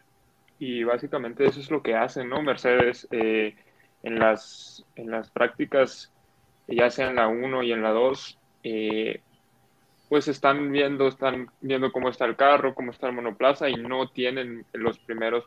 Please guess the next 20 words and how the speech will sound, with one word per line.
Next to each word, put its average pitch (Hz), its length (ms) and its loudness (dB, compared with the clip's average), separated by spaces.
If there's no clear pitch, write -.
puestos, 110 500 -4
como 110 300 -2
que 117 120 0
van 117 220 4
a, 123 240 4
a 131 140 2
pensar 127 380 4
que, 127 460 2
bueno, 139 320 -2
Mercedes 131 420 -2
no 135 100 -2
viene 135 220 0
bien 127 200 -2
para 120 160 -2
esta 117 200 -8
carrera. 117 400 -2
Y 117 380 0
en 113 80 0
la 110 160 0
tercer, 135 480 -2